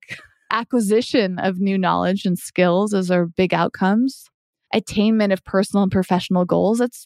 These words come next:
one of the main reasons people go into coaching in general. Although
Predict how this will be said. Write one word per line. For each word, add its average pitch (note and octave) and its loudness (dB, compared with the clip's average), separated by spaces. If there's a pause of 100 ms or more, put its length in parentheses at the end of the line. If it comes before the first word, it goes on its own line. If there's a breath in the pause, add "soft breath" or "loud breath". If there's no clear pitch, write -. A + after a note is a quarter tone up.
(120)
one G#3+ 0
of G#3 0
the F#3 0
main F#3 0
reasons F#3 -2
people F3+ 0
go F3 2
into F#3+ 0
coaching F3 -2
in E3+ -2
general. F3+ 0 (400)
Although G3 2